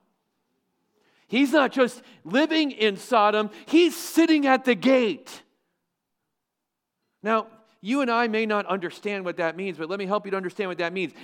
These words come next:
He is now a respected member of the community. He's a part of,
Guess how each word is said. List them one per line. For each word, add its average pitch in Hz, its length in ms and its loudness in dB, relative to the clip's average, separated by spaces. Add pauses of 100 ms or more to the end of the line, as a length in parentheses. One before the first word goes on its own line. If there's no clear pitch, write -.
(140)
He 311 260 4
is 202 220 2
now 214 260 2
a 170 120 0
respected 269 680 -2
member 214 380 2
of 190 120 2
the 165 100 -2
community. 170 840 -4 (720)
He's 262 220 0
a 262 60 0
part 247 300 2
of, 220 220 2